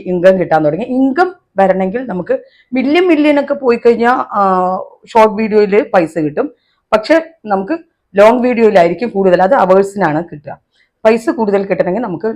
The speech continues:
ലോങ് വീഡിയോ തന്നെ അപ്ലോഡ് ചെയ്യണം. അങ്ങനെ ഒന്ന്, ഏഹ്, ഷോർട്സിലും കിട്ടും, പക്ഷെ ഷോർട്സിൽ നല്ലപോലെ വ്യൂസ് പോണം, എങ്കിലേ നമുക്ക് എന്തെങ്കിലും കാര്യമായിട്ട്, ഏഹ്, തടയുള്ളൂ.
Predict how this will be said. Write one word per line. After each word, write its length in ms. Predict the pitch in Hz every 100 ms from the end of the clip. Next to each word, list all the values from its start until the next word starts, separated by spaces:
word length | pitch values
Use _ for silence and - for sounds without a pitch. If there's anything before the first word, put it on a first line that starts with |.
| 156
ലോങ് 220 | 165 165
വീഡിയോ 200 | 175 190 185
തന്നെ 160 | 160 202 -
അപ്ലോഡ് 320 | 165 - 160 165
ചെയ്യണം. 220 | 202 285 - _ _ -
അങ്ങനെ 240 | 247 277 277
ഒന്ന്, 120 | 277 277 214
ഏഹ്, 160 | 208 202
ഷോർട്സിലും 420 | 226 233 269 285
കിട്ടും, 200 | 262 392 359
പക്ഷെ 160 | - -
ഷോർട്സിൽ 300 | 190 180 226 233
നല്ലപോലെ 520 | 117 254 262 208 247 302 _ _ 165
വ്യൂസ് 300 | 170 - 320 - _
പോണം, 260 | 170 160 - 185
എങ്കിലേ 260 | 185 196 240
നമുക്ക് 180 | 165 165 180
എന്തെങ്കിലും 280 | 170 202 180
കാര്യമായിട്ട്, 460 | 156 160 180 311 - _ _ _ _ -
ഏഹ്, 200 | 214 208 - _ 302
തടയുള്ളൂ. 460 | 269 220 151 131